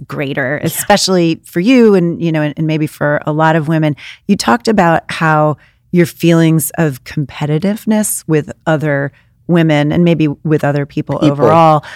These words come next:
Speaker 1: have changed. And I think the line you used was that a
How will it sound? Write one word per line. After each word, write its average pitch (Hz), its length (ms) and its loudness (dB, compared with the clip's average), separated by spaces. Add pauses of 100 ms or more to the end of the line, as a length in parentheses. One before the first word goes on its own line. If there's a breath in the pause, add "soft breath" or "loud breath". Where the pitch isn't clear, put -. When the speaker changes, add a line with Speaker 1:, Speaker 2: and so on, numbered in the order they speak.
(180 loud breath)
Speaker 1:
have 156 480 -2
changed. 160 640 0
And 156 180 0
I 160 80 0
think 170 240 -2
the 170 140 0
line 151 260 0
you 147 180 -2
used 151 520 -4
was 143 260 -6
that 143 260 -2 (360 loud breath)
a 156 180 2